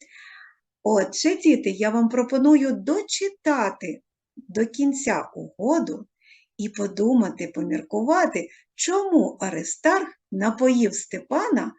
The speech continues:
забудькуватим зіллям.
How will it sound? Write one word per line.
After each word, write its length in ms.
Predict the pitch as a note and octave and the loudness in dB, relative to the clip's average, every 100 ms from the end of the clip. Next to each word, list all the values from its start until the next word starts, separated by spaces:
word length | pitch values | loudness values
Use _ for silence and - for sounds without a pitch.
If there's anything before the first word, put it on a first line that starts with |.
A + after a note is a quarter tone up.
| - _ | -20 _
забудькуватим 1200 | E3+ G#3 G#3 G#3 - - F3+ B3 F#4 F#4 B3+ B3 - | -6 -6 -4 -6 -8 -14 -4 -2 -2 -2 -2 -4 -8
зіллям. 840 | G3+ F#3+ G3 A#3+ G3+ F#3 - G#3 | -12 -6 0 2 2 -4 -8 -10